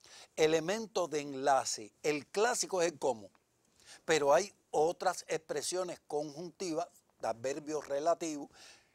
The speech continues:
y expresiones conjuntivas como, como que, según, cual. Generalmente, como es de modo, tiene adverbios que la van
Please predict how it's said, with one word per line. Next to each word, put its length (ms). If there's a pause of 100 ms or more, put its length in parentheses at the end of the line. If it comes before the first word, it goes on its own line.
(140)
y 240
expresiones 640
conjuntivas 640 (640)
como, 380 (240)
como 340
que, 320 (320)
según, 640 (280)
cual. 500 (400)
Generalmente, 800
como 240
es 80
de 140
modo, 440
tiene 380
adverbios 720 (200)
que 280 (140)
la 200
van 260